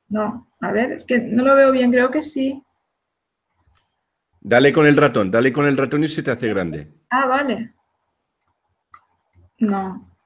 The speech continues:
Speaker 2: ¿Este, este?
Speaker 1: No.
Speaker 2: No, Ashford.
Speaker 1: Es más sencillo que eso, es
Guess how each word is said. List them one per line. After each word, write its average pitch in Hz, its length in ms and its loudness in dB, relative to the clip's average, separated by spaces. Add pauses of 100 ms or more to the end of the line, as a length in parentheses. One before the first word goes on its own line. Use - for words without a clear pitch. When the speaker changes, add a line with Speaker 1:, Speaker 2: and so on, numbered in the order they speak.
(1400)
Speaker 2:
¿Este, 117 540 0
este? 156 600 -4 (320)
Speaker 1:
No. 208 320 -4
Speaker 2:
No, 98 160 -2
Ashford. - 560 -6 (2500)
Speaker 1:
Es 285 160 4
más 302 200 4
sencillo 226 480 2
que 202 120 -2
eso, 202 220 -6
es 226 500 -6